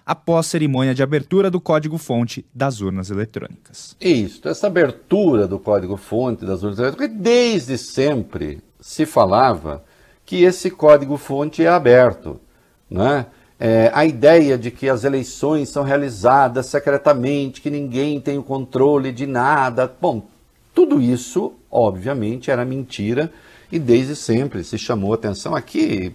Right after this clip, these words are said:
Speaker 2: e todo jornalismo responsável chamou atenção para isso, só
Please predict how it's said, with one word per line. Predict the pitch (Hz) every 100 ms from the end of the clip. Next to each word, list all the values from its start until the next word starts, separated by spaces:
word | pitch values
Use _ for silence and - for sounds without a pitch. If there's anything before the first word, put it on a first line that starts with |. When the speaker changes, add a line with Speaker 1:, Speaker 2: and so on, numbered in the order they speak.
| -
Speaker 2:
e | -
todo | - - 135
jornalismo | 107 104 90 101 85
responsável | 85 92 - 78 - 101 110 73 69 _ _ _ -
chamou | - 113 101
atenção | 104 117 110 107
para | 143 123
isso, | 110 117 143
só | - 147 131 156